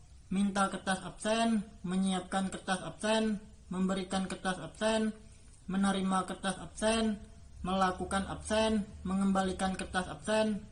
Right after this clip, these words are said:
menerima absen. Analisa solusi. Berdasarkan analisa dari sistem berjalan, sistem yang diusulkan diharapkan dapat memberikan solusi untuk permasalahan yang ada pada sistem berjalan saat ini,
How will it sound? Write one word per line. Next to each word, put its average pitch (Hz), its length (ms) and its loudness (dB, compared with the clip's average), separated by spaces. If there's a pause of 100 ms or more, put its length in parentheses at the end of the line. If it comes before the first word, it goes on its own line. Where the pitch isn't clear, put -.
menerima 185 560 0
absen. 175 400 -2 (800)
Analisa 220 560 6
solusi. 190 640 2 (640)
Berdasarkan 196 720 0
analisa 202 640 2
dari 196 240 0
sistem 196 400 -2
berjalan, 180 640 2
sistem - 400 0
yang 233 240 6
diusulkan 208 640 0 (240)
diharapkan 190 640 0
dapat 185 320 0
memberikan 196 480 0
solusi 196 480 0
untuk 214 240 -4
permasalahan 190 800 2
yang 180 80 -2
ada 214 480 4 (400)
pada 180 240 0
sistem 208 320 -2
berjalan 185 480 2
saat 180 240 0
ini, 190 320 0